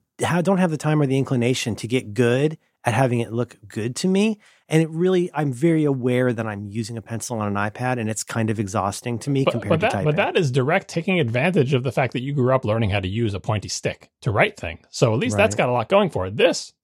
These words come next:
Speaker 2: you can't touch it with your finger 'cause it's too far away and it's too big, and that would be awkward, right?
Speaker 1: So when you're writing, when you're writing "hello," like this guy's doing, he's made a pencil gesture with his right hand,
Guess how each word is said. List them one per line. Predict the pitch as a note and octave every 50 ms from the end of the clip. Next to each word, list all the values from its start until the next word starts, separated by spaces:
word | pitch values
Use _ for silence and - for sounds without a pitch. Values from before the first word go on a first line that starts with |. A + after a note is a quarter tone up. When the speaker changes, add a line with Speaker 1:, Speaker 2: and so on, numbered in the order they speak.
| _ _ _ _ _ _ _ _ _ _
Speaker 2:
you | G#3 F3 D#3
can't | - - G3 A3+ - -
touch | - G#3+ G3+ -
it | - -
with | F3+ D#3+
your | D3 C#3+
finger | - - B2 F#2+ G2 G#2
'cause | A2+ A2+ -
it's | D3 A#2+ -
too | - D3+ D3+
far | - - D#3 C#3+ C3+
away | B2+ A#2+ A#2+ A#2+
and | A2+ A#2
it's | A#2+ -
too | - - B2+
big, | A2+ A2 G2+ G2
and | G2+ G2
that | F#2+ G2
would | G2+ G2+ G2+
be | A2+ -
awkward, | A2+ F#2+ F#2 F#2 - - E2+ G2+ B2 - _ _ _ _ _
right? | - G#2+ A2 B2+ - - _ _ - - - -
Speaker 1:
So | - - A3 G3+
when | G3 G3+ G#3+
you're | A#3+ C#4+ D#4 D#4
writing, | B3+ A3 G#3+ G#3 G#3 G3 G#3 G3+ G#3 G#3 F3+
when | F3 F#3+
you're | G#3+ B3+ C4+
writing | A#3+ G#3 G3 F#3+ F#3 F3+ F3+ E3+
"hello," | D3 D3+ D3 C3 B2+ B2+ B2 A2+ G2+ F#2 E2+ F#2 G#2
like | A2+ A#2 A2 -
this | - C3 B2 -
guy's | - C3 B2 A#2+ A2 G2+
doing, | - - A#2+ A2 G2+ G2
he's | G2+ A2+ G#2+
made | C3+ C#3 B2+
a | B2
pencil | - - D3+ D#3 E3+ - B3+ A#3
gesture | E3+ F3+ F3 D#3+ - - - F3 E3+
with | D#3 D3
his | C3 B2 A2
right | A2+ A#2 A#2+ D3
hand, | C3 C3 A#2+ G#2+ G#2+ G#2+ G2+